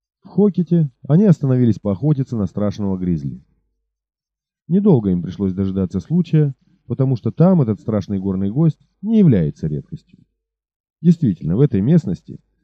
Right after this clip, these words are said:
серые медведи многочисленнее других четвероногих. Они не живут стадами, но,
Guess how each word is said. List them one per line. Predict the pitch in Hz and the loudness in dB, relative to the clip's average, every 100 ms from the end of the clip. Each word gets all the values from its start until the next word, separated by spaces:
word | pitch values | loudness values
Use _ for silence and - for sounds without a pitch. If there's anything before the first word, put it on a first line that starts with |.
| _ | _
серые | - 196 190 175 | 2 6 6 6
медведи | 160 151 170 156 | 4 6 4 6
многочисленнее | 160 165 - 104 92 87 85 | 4 4 2 -2 -2 -2 -2
других | 87 90 82 - | -2 -4 -6 -10
четвероногих. | _ 87 87 85 76 64 - _ _ _ _ _ | _ -6 -4 -4 -6 -10 -20 _ _ _ _ _
Они | 123 139 147 | -2 0 4
не | 160 | 6
живут | 196 226 147 | 6 4 0
стадами, | - 87 80 71 65 | -2 -4 -2 -4 -6
но, | 78 107 104 | -4 -2 -2